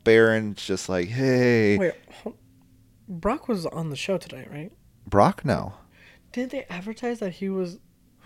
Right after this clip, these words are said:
Speaker 1: Well,
Speaker 2: gonna
Speaker 1: they
Speaker 2: be on
Speaker 1: said
Speaker 2: the
Speaker 1: they,
Speaker 2: show?
Speaker 1: they said they were gonna start off the show. You're right. They did kinda say
Speaker 2: They
Speaker 1: something.
Speaker 2: did say that
Speaker 1: I
Speaker 2: Brock
Speaker 1: thought I saw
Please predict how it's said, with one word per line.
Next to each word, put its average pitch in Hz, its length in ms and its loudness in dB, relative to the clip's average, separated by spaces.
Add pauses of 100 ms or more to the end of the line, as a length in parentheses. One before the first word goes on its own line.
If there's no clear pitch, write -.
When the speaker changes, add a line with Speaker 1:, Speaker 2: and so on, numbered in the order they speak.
Speaker 1:
Well, 131 100 6
Speaker 2:
gonna 147 40 8
Speaker 1:
they 156 100 10
Speaker 2:
be - 40 0
on - 40 2
Speaker 1:
said 170 140 10
Speaker 2:
the 160 40 -2
Speaker 1:
they, 156 120 8
Speaker 2:
show? 156 80 2
Speaker 1:
they 151 180 6
said 135 240 6
they 127 80 4
were 120 100 4
gonna 117 100 6
start 120 240 4
off 107 120 4
the 107 80 4
show. - 200 -4 (300)
You're 123 140 -2
right. 180 180 -2
They 95 80 -4
did 143 240 -8
kinda 123 240 -8
say - 220 -8
Speaker 2:
They 196 60 -8
Speaker 1:
something. 214 200 4
Speaker 2:
did 247 280 6
say 247 180 8
that 247 80 10
Speaker 1:
I 175 80 12
Speaker 2:
Brock 202 240 12
Speaker 1:
thought 240 40 10
I 240 60 8
saw 247 100 10